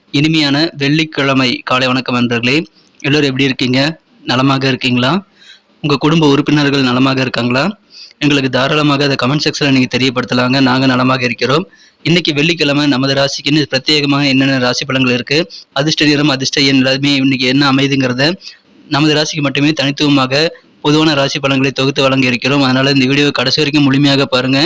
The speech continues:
ஸ்கிப் பண்ணாம பாத்தீங்கன்னா முழு பலன்களையும் நீங்கள் தெரிந்து கொள்ள முடியும். மேலும் இது வரைக்கும் சப்ஸ்கிரைப் பண்ணாத புதியவர்கள் இப்பொழுதே சப்ஸ்கிரைப் பண்ணிட்டு கூடவே இந்த பெல் பட்டனையும் ஆல் பட்டனையும் அழுத்தி விட்டீங்கன்னா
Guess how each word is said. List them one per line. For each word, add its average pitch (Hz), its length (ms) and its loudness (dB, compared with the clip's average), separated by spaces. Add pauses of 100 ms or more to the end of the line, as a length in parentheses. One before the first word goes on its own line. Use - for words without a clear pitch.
(400)
ஸ்கிப் - 260 -4
பண்ணாம 165 240 2
பாத்தீங்கன்னா 135 380 0
முழு 135 200 2
பலன்களையும் 139 380 2
நீங்கள் 127 160 2
தெரிந்து 131 220 0
கொள்ள 127 140 2
முடியும். 131 340 2 (340)
மேலும் 147 320 0
இது 143 160 -2
வரைக்கும் 156 260 0
சப்ஸ்கிரைப் 160 360 -2
பண்ணாத 135 240 2
புதியவர்கள் 127 500 0
இப்பொழுதே 135 320 -2
சப்ஸ்கிரைப் 135 460 -4
பண்ணிட்டு 127 320 -2 (400)
கூடவே 147 240 0
இந்த 151 140 2
பெல் 135 200 2
பட்டனையும் 143 400 0
ஆல் 135 200 0
பட்டனையும் 135 260 0
அழுத்தி 127 180 -2
விட்டீங்கன்னா 127 320 0